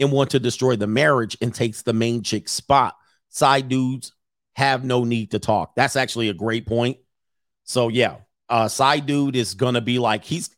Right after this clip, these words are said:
the side dude's got the best of the deal, um, when a woman cheats.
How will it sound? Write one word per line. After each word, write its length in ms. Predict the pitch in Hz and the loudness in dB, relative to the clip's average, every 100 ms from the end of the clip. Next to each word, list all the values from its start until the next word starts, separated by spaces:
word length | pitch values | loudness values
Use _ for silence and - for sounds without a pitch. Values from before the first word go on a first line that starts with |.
| - | -20
the 120 | 98 123 | -8 -6
side 440 | - 160 220 220 | -4 0 0 0
dude's 260 | 165 151 - | -4 -4 0
got 220 | 131 - | 0 0
the 80 | 113 | -4
best 420 | 92 131 135 - | 0 -2 0 -4
of 100 | 98 | -4
the 80 | 98 | -4
deal, 400 | 92 85 64 - _ _ _ _ _ _ _ | -6 -8 -12 -20 _ _ _ _ _ _ _
um, 500 | 110 110 104 95 92 - | 0 0 0 -2 -6 -12
when 200 | 101 120 | -6 -2
a 60 | 110 | 0
woman 340 | 107 113 107 | 0 0 -2
cheats. 560 | - 110 78 _ - | -2 -4 -6 _ -10